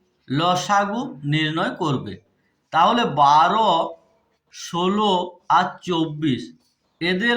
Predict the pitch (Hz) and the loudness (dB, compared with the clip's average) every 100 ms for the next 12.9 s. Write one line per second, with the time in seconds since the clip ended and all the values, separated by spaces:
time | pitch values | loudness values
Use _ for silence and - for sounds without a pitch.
0 | 202 175 175 226 240 233 226 - 175 143 | 2 0 0 -2 0 -2 -2 -6 -4 -4
1 | 147 - _ _ _ _ _ _ _ _ | -4 -16 _ _ _ _ _ _ _ _
2 | _ _ _ _ _ _ _ _ _ _ | _ _ _ _ _ _ _ _ _ _
3 | _ _ _ _ _ _ _ _ - 160 | _ _ _ _ _ _ _ _ -20 -12
4 | 139 214 226 240 226 226 226 240 - - | -6 -2 0 0 0 -2 -4 -10 -10 -14
5 | _ _ - - 170 175 185 190 196 - | _ _ -20 -4 2 6 6 4 -4 -14
6 | _ _ _ _ 156 160 165 180 180 - | _ _ _ _ 6 8 6 4 -2 -14
7 | - _ _ 120 123 143 151 156 185 170 | -20 _ _ -10 2 4 4 2 -4 -10
8 | _ _ _ _ - 139 151 180 180 175 | _ _ _ _ -2 0 4 4 2 0
9 | 185 170 185 214 381 _ _ _ _ _ | -2 -2 -6 -6 -10 _ _ _ _ _
10 | _ _ - 175 175 175 185 208 - _ | _ _ -10 -4 -2 -2 -4 -8 -16 _
11 | _ _ _ - 165 156 165 170 175 - | _ _ _ -6 2 6 6 6 2 -12
12 | _ _ _ _ _ - 156 160 165 | _ _ _ _ _ -6 2 2 2